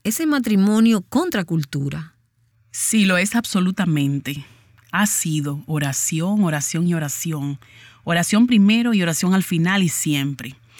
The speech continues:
Speaker 2: Es el retarnos el uno al otro. ¿Dónde estás en las Escrituras? ¿Dónde estás en tu vida devocional? ¿Qué has escuchado antes? ¿Qué te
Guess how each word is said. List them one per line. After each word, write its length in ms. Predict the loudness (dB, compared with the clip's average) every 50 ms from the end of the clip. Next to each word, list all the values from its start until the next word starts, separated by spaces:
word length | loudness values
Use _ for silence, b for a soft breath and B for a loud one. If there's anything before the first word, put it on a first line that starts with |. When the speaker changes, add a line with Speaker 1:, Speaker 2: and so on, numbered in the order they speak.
| B B B B B B B B B _ _ _ _ _ _ _ _ _ _ _ _ _
Speaker 2:
Es 200 | 0 0 2 4
el 140 | 2 2 4
retarnos 720 | 2 2 0 0 -2 -2 0 0 2 2 2 0 0 -2
el 160 | -2 -2 0 2
uno 240 | 2 2 4 4
al 160 | 4 2 2 2
otro. 480 | 0 -2 -4 -4 -6 -8 -8 -8 -10 -16 _ _ -20 _ _ _ _ _ _ _ _ _ _ _ _ _
¿Dónde 260 | 0 4 4 4 4
estás 380 | 4 0 0 -2 -2 -2 0 0
en 80 | 0
las 180 | 0 -2 -4 -6
Escrituras? 640 | -8 -10 -10 -10 -10 -8 -6 -6 -6 -6 -6 -6 -8
¿Dónde 360 | -6 -2 2 4 4 4 4
estás 440 | 2 0 -2 -2 -2 -2 0 -2 -2
en 200 | 0 0 -2 0
tu 100 | -2 -2
vida 280 | -2 -2 -2 -2 -2 -2
devocional? 720 | -2 -4 -4 -4 -4 -4 -4 -2 -2 -4 -4 -6 -10 -12 B B B B B B B B B _
¿Qué 120 | 0 2
has 160 | 2 2 2
escuchado 580 | 2 0 0 -2 -4 -2 -2 -2 -2 -2 -2 -2
antes? 560 | -4 -4 -6 -8 -8 -8 -8 -8 -8 -10 -12 -14 _ _ _ _ b b b b b b b b b _ _ _
¿Qué 160 | -2 0 0 2
te 300 | 2 2 2 2 0